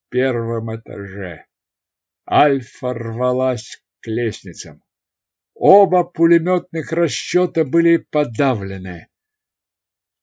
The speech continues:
Басаев не решался отдать приказ на подрыв больницы, потому что сам умирать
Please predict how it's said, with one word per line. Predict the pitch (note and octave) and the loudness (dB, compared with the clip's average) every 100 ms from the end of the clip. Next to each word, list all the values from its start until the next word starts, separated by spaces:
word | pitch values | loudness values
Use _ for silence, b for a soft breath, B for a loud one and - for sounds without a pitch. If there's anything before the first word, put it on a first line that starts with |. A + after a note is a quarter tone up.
| _ | _
Басаев | - A#2 A2+ - - E3+ E3 D#3 - - - _ | -4 -2 -2 -2 4 4 6 2 -4 -18 -20 _
не | G#2+ B2+ | -4 -2
решался | C#3 B2 - B2+ A2 - - G2 | -2 -6 -4 -4 -4 -8 -10 -8
отдать | F#2 F2 A2 - | -8 -8 -8 -10
приказ | - F#2+ - A2+ A2 - | -12 -14 -8 -8 -8 -10
на | G#2 A#2 _ | -8 -8 _
подрыв | A#2 G#2+ A#2 G#2+ B2+ A2+ E2 | -8 -6 -6 -4 -4 -6 -8
больницы, | D#2 G2+ G#2 G#2+ B2+ F#3+ - - - F#3 - _ _ _ _ _ _ | -16 -12 -8 -6 -4 -4 -6 -10 -10 -10 -12 _ _ _ _ _ _
потому | F2+ B2 C#3 | -12 -6 -4
что | A#2+ - | -4 -4
сам | C3 - D#3+ F3 D#3+ D#3+ | -6 -4 2 4 2 -4
умирать | C#3+ C#3 C#3 B2+ C#3+ | -6 -4 -2 -2 -4